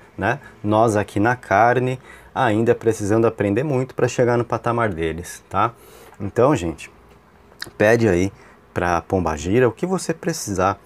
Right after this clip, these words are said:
seja um assunto afetivo, seja uma área da sua vida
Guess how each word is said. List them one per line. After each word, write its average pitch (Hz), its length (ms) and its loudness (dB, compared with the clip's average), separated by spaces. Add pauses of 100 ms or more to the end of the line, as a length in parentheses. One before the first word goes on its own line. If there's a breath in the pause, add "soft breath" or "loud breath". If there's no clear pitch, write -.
(240 loud breath)
seja 110 440 -2
um 98 100 0
assunto 95 340 -8
afetivo, 110 600 -6
seja 98 540 0
uma 90 200 0
área 107 300 2
da 92 120 -2
sua - 200 -6
vida 92 380 -2